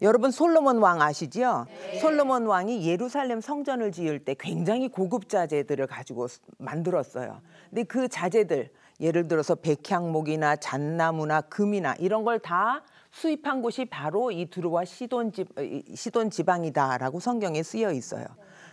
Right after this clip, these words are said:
Speaker 1: 또 그걸 가지고 건축하는 아주 고급 인력들, 고급 기술자들, 다 이 지역에 있는 사람들을 초빙해서 성전을 건축했다라고 쓰여 있어요.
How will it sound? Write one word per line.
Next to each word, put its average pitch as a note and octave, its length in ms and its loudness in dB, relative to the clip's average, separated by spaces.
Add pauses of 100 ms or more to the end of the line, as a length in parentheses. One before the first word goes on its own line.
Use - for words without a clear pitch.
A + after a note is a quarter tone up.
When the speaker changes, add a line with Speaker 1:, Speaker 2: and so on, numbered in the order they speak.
(160)
Speaker 1:
또 C#4+ 180 4
그걸 C#4 320 0
가지고 A3+ 400 2
건축하는 G3 720 -2
아주 D#3+ 200 2
고급 A#3 420 0
인력들, F#3+ 600 0 (340)
고급 A3+ 380 0
기술자들, G3+ 760 0 (340)
다 G#3+ 360 2 (100)
이 B3 300 0
지역에 A3 420 2
있는 G3 320 2
사람들을 F#3 560 0
초빙해서 B3+ 1000 0 (280)
성전을 A3 520 -2
건축했다라고 C#3+ 920 -4
쓰여 A3+ 260 -4
있어요. G#2 320 -8